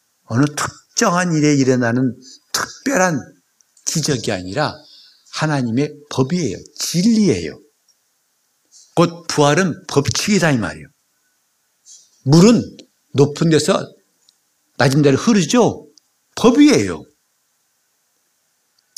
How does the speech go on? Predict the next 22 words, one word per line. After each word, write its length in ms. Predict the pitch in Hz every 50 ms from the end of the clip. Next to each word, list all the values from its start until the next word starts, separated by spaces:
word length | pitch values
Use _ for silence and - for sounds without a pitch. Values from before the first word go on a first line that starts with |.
| -
그래서 340 | - 233 - - 240 208 - - - - - _ -
부활이란 600 | - - 175 190 185 180 180 196 190 202 220 -
법이 260 | - 156 151 165 190 185
있기 260 | - - 160 151 -
때문에 560 | - 151 127 113 110 127 160 196 208 190 - -
하나님이 600 | - - 151 156 147 139 127 123 143 165 143 123
예수를 460 | 113 104 - - 110 127 202 262 269 - - - - _ _ _
죽은 360 | - - 127 110 113 113 107 98
자 220 | 107 98 90 -
가운데 440 | - 95 82 98 92 92 127 147 160
살리신 480 | - - - 165 160 170 - - 156
것이고 680 | 151 127 101 - - 101 104 151 185 151 107 - - - - - _ _ _ _ - - - - - - - _ -
부활이 360 | - 214 220 226 233 220 214
있기 300 | 208 214 214 196 156 -
때문에 480 | - 170 156 147 151 175 202 226 226 - -
예수 400 | 135 139 139 127 - 131 131 -
그리스도도 840 | - 123 120 104 - - - 104 101 107 156 202 247 226 - - -
죽은 340 | - - 117 95 110 107 95
자 180 | 95 92 87 -
가운데서 600 | - 98 87 80 82 82 78 - - - 180 165
살아나신 960 | - - 156 165 180 160 151 - - _ - - 151 147 - - - 170 196
것이고 600 | - - - - - 107 95 120 120 98 80 -